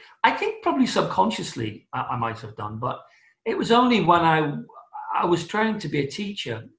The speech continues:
and I was in my early twenties. And I just remember I spent, I was doing English. I was te-, training to be an English teacher. And the other subject I was training to teach was drama.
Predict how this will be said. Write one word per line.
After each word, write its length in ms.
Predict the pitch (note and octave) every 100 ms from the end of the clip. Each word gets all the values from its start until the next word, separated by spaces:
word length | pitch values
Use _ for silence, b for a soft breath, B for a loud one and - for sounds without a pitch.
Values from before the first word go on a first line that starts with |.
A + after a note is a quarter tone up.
| _
and 100 | C3+
I 40 |
was 120 | C3 C3+
in 120 | D3+
my 160 | C3+
early 180 | C3 B2+
twenties. 640 | A#2 C3 B2+ B2+ A2 G#2+ - _ _ _ _ _ _ _
And 100 | F#3
I 40 | G#3+
just 240 | F4 -
remember 360 | E3 E3+ F#3 D#3+
I 120 | D3+
spent, 420 | D3 - D3 D3 - - - _ _ _ _
I 80 | D#3+
was 160 | F3+ E3
doing 240 | F#3 F3+
English. 580 | G3 G#3 C#3+ A#2+ - - D3
I 40 |
was 100 | C#3+ -
te-, 180 | - -
training 240 | F#3+ F#3
to 80 | D#3+
be 80 | D3
an 80 |
English 260 | D#3+ E3 D#3+
teacher. 460 | - A#2 - A2 A2 _ _ _ _ _
And 180 | D3+ D#3
the 80 | F3
other 160 | G3+
subject 480 | - F#3+ F#3 D#3 B2
I 40 | C3+
was 140 | C3+
training 360 | - C#3 B2 A#2+
to 100 | B2
teach 400 | - A#2+ A#2+ C3+
was 160 | C3
drama. 600 | B2 F3 F3+ F#3+ C3 A2